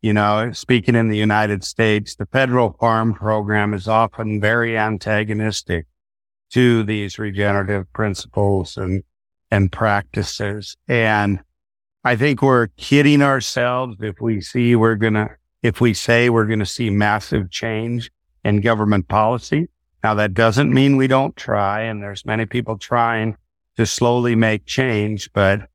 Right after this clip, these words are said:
you know, the way the political winds shift every four to eight years,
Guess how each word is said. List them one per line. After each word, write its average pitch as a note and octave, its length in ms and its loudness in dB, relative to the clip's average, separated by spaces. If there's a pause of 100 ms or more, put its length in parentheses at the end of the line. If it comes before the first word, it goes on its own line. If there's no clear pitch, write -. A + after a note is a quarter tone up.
(500)
you A2 140 2
know, A2 160 2
the G#2+ 100 -2
way G#2+ 260 0
the G#2 120 -4
political G#2+ 640 -4
winds A#2+ 320 -2
shift - 500 -2 (640)
every G#2 240 0
four A2 240 0
to G2+ 60 0
eight G#2 220 0
years, G#2 440 -2